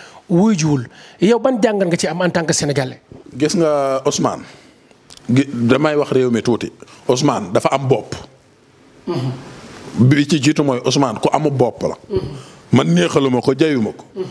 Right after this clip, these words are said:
Speaker 2: Man doyloo naa Xaadim Rasul.
Speaker 1: Mhm.
Speaker 2: Man bu ma amee ku may jay, kaw nu nabi yu sëñ Muntaxa Basir moom laay jay. Na leer.
Speaker 1: Mhm.
Speaker 2: Waaye Ousmane ku amu bopp la.
Speaker 1: Mhm.
Speaker 2: Ku am bopp la.
Speaker 1: Mhm.
Speaker 2: Ku am bopp nag am na lu ci mag ñi wax.
Speaker 1: Mhm.
Speaker 2: Soo ko mënee moytu, wala di ko laale bant bu, bant bu gàtt, xoolal.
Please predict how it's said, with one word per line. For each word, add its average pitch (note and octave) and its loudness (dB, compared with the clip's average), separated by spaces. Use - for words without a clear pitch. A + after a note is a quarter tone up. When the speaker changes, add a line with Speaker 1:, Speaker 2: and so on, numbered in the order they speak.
Speaker 2:
Man C3 2
doyloo D3 2
naa A#2+ -2
Xaadim A#2 0
Rasul. F#2 -4
Speaker 1:
Mhm. F#3+ -10
Speaker 2:
Man D#3 2
bu E3+ 4
ma F#3 2
amee E3+ -2
ku D#3 -2
may D#3+ 0
jay, B2 0
kaw E3 4
nu E3 0
nabi D3 2
yu C3 2
sëñ C3+ 0
Muntaxa B2+ -2
Basir A2+ -4
moom A#2+ 2
laay G2 0
jay. E2 -8
Na D#3+ 2
leer. E3+ -2
Speaker 1:
Mhm. F#3 -12
Speaker 2:
Waaye C#3 2
Ousmane D#3+ -2
ku E3+ 2
amu D#3 0
bopp C#3+ 0
la. G2+ -2
Speaker 1:
Mhm. F3+ -18
Speaker 2:
Ku E3 6
am D3+ -2
bopp D3 2
la. F#2+ -2
Speaker 1:
Mhm. F#3+ -10
Speaker 2:
Ku G3+ 6
am F#3+ -2
bopp F#3 2
nag D3 -4
am D#3+ -2
na E3 0
lu D#3+ -2
ci D#3+ -4
mag D3+ -4
ñi B2 -4
wax. G#2+ -6
Speaker 1:
Mhm. G3 -14
Speaker 2:
Soo E3+ 2
ko F3+ 0
mënee F3 -4
moytu, E3+ -4
wala E3 4
di F3 -2
ko F3 0
laale E3 0
bant D3+ -4
bu, C#3+ -4
bant D3+ -2
bu D3 -2
gàtt, B2 -6
xoolal. C#3 -4